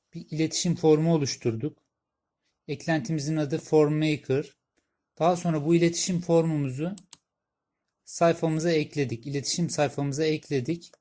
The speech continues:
Şurada görüyorsunuz. İletişim formumuza resim ekledik. Başlık koyduk. Açıklama yazdık.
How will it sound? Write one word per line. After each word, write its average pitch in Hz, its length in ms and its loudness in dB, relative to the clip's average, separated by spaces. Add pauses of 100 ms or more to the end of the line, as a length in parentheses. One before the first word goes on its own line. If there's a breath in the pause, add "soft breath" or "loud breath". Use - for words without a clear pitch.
(500)
Şurada 160 240 -12
görüyorsunuz. 139 600 -2
İletişim 156 440 -4
formumuza 156 560 2
resim 151 360 0
ekledik. 117 640 -4 (1300)
Başlık 151 420 -2
koyduk. 120 600 0 (560)
Açıklama 156 540 0
yazdık. 120 520 0